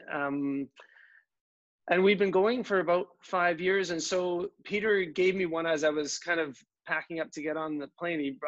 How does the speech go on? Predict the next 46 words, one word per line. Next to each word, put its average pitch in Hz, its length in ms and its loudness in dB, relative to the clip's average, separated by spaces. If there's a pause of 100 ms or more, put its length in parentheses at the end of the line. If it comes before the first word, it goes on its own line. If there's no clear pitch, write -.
he 156 120 -2
brought 160 260 -2
me 165 80 -2
a 156 40 0
device 160 340 0
and 151 80 -2
he 151 40 -2
said, 151 240 -2
"Just, - 340 -2 (200)
just 185 240 -2 (140)
try 170 240 2
it. 156 80 0
We 160 100 0
need 160 180 -4
to 151 80 -12
see 165 220 0
how 151 160 -2
it 139 100 -4
works 160 280 -2
in 151 60 -4
the 143 60 -2
wind 151 300 -2
and, 139 300 -2 (100)
and 147 140 -2
things. 147 200 -6
So 147 200 -2 (320)
when 160 120 0
you 156 80 0
get 170 140 4
a 151 60 0
chance, 156 420 -2
ride, 156 180 2 (200)
ride 160 240 2
your 143 80 -4
bike 151 220 0
around 139 420 -2 (160)
with 156 120 -4
this 143 220 -4
on 147 300 -2
and, 135 340 -4 (160)
and 135 220 -4 (220)
just 170 180 -2
start 165 280 4
pulling 160 240 0
data." 135 280 2 (840)
And 147 300 2